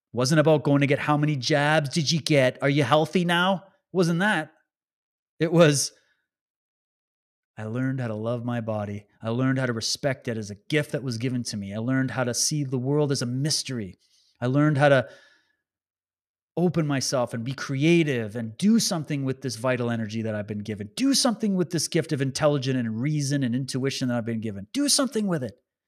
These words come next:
If you sit back, you're like that pond that just goes stale. You just, you start, it just, there's nothing going. And they want you there. They, they don't want a world of Nikola Teslas. All of us could be that.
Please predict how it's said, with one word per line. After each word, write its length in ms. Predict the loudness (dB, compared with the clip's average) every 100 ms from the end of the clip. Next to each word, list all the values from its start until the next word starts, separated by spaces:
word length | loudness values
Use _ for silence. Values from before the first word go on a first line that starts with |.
| _ _ _ _
If 100 | 2
you 80 | 4
sit 340 | 4 2 -2
back, 340 | 0 2 0 0
you're 100 | 2
like 200 | 2 2
that 440 | 0 0 -4 _
pond 460 | 0 4 6 4 2
that 40 |
just 180 | 0 0
goes 220 | 0 0
stale. 540 | -2 -2 -4 -4 -6 _ _ _ _ _
You 120 | -14 -2
just, 380 | 0 0 -4
you 120 | -6 -2
start, 340 | 0 -2 -4
it 160 | -12 -12 -4
just, 200 | 0 0
there's 140 | 4 6
nothing 340 | 6 4 4
going. 380 | 6 4 2 -2 -12 _ _ _ _ _
And 120 | -2
they 120 | 0
want 540 | 0 0 4 4 4 2
you 100 | 2
there. 300 | 2 -2 -8 -20 -4
They, 80 | -2 -2 4
they 120 | 8
don't 260 | 8 8 6
want 260 | 6 6 6
a 60 |
world 420 | 4 10 10 10
of 100 | 6
Nikola 280 | 0 0 -2
Teslas. 500 | 0 -2 -2 -4 -6 -10 _ _
All 240 | 6 8 10
of 100 | 8
us 140 | 2
could 160 | 0 -2
be 120 | -2
that. 240 | -2 -8